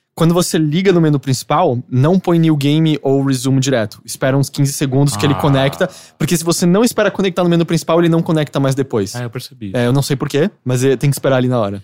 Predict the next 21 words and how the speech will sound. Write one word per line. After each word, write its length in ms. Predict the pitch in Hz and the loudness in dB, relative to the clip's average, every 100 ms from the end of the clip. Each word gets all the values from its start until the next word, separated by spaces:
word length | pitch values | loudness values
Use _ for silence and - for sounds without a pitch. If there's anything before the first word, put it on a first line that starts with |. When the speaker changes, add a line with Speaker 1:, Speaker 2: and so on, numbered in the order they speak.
| _ 208 | _ -4
Speaker 2:
Então, 180 | 208 | -2
mas, 180 | 165 170 | -2 -2
mas 180 | 185 202 | -2 0
o, 60 | 202 | 2
o, 240 | 180 190 156 | 2 2 -2
a 80 | |
questão 260 | - 185 190 | -4 -6 -4
é: 40 | 127 | -4
tudo 160 | 165 | -6
bem. 220 | 135 92 - _ | -8 -8 -12 _
Se 160 | - 135 | -16 -14
a 20 | |
gente 80 | 131 | -10
for 140 | 135 | -10
olhar 200 | 131 117 | -8 -8
como 180 | 117 113 | -8 -10
serviço, 480 | - 104 85 - - _ _ _ _ _ - | -8 -10 -10 -20 -20 _ _ _ _ _ -8
é 60 | |
um 40 | 180 | -6
mau 140 | 120 | -6
serviço. 380 | - 151 - | -8 -12 -12